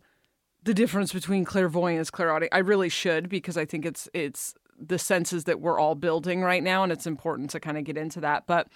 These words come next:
when I was on Doctor Drew the other day, and I don't know when it's coming out, but we got a little bit into alien school stuff. And then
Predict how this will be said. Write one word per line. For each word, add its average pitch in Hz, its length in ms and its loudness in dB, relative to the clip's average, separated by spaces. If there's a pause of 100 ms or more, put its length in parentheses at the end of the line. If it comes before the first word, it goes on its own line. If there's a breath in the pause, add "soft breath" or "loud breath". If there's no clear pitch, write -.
(300 loud breath)
when 190 160 4
I 190 80 6
was 185 120 2
on 180 140 4
Doctor 170 320 0
Drew 180 260 0
the 160 140 0
other 147 160 -2
day, 147 280 -2
and 160 100 -2
I 165 80 4
don't 165 120 2
know 160 120 0
when 156 160 -2
it's - 140 -10
coming 156 300 -4
out, 147 220 -4 (580 loud breath)
but 175 500 2 (300 soft breath)
we 208 100 4
got 208 140 6
a 180 40 8
little 214 400 6
bit 165 240 2
into 170 320 -2
alien 143 400 -2
school - 280 -10
stuff. - 500 -8 (120)
And 165 280 -2
then 165 400 0